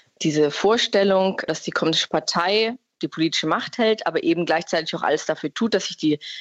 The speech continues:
Wirtschaft entwickeln kann, das war so das Kernversprechen und auch die Realität in China in den letzten Jahren. Das hat sich unter Xi Jinping zweitausendzwölf eben grundsätzlich geändert.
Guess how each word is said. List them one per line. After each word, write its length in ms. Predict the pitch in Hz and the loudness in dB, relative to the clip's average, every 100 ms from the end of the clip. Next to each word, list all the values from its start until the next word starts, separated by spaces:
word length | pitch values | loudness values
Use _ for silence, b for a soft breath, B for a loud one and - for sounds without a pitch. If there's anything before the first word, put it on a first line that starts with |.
| B | B
Wirtschaft 400 | 190 202 196 180 | 0 2 0 0
entwickeln 480 | 151 160 214 233 226 | -2 0 2 2 2
kann, 340 | - 190 208 226 B B | 0 0 0 -4 B B
das 240 | 175 180 180 | -2 0 0
war 100 | 175 | 2
so 80 | |
das 220 | 160 160 - | 2 2 0
Kernversprechen 840 | 165 180 214 175 - 175 175 165 | 0 0 -2 -4 0 -2 2 2
und 80 | 131 | 2
auch 160 | 160 | 0
die 120 | - | 0
Realität 540 | 160 165 156 151 180 196 | 2 2 0 0 -2 0
in 120 | 151 | -4
China 280 | - 160 151 | -2 0 2
in 80 | 151 | 2
den 120 | 151 | 2
letzten 320 | 151 - 151 | 0 -2 0
Jahren. 260 | 151 170 202 B B - | 0 0 -4 B B -8
Das 140 | - | -2
hat 160 | 185 - | -2 0
sich 100 | 170 | -2
unter 200 | 170 175 | 2 0
Xi 200 | - 196 | 2 2
Jinping 460 | 185 175 214 226 | 2 2 4 4
zweitausendzwölf 720 | - 180 185 170 170 - 185 - | 2 0 2 0 0 2 2 2
eben 160 | 175 | 0
grundsätzlich 580 | 170 185 175 170 - - | 2 2 2 0 0 -2
geändert. 520 | - 143 202 233 233 | 0 2 2 0 -2